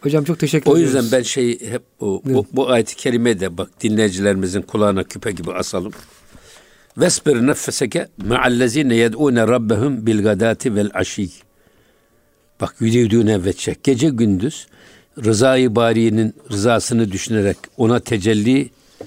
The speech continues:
Speaker 2: şey, ona iltica ve niyazda bulunan kamil insanlarla bir ve beraber olma konusunda nefsine bastır.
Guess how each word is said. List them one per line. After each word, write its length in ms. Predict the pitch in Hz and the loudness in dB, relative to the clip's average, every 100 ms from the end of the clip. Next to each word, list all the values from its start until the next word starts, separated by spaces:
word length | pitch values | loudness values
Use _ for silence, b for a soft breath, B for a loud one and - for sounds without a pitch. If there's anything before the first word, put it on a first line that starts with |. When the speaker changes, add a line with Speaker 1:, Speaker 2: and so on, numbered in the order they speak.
| B B | B B
Speaker 2:
şey, 200 | 135 123 | 0 2
ona 260 | 123 135 | 2 2
iltica 580 | 131 117 - 110 131 113 | 0 -2 -2 0 2 2
ve 140 | 117 | 2
niyazda 480 | 104 113 104 104 110 | 2 2 2 0 0
bulunan 380 | 104 95 85 - _ _ b b b - | 0 -2 -4 -10 _ _ b b b 0
kamil 320 | 131 135 151 | 2 2 2
insanlarla 800 | 127 104 127 107 104 92 117 185 _ b b b b b 175 | 0 0 -2 -2 -2 -2 -2 -4 _ b b b b b 0
bir 180 | 175 | 2
ve 160 | 143 120 | 4 4
beraber 380 | 120 120 110 120 | 2 2 2 0
olma 280 | 117 107 107 | 0 -2 -4
konusunda 560 | - 104 - 120 127 | -4 -6 -4 -4 -2
nefsine 560 | 113 110 - - 117 101 | 0 -2 -2 0 0 0
bastır. 500 | 104 - 98 - | -4 -6 -10 -12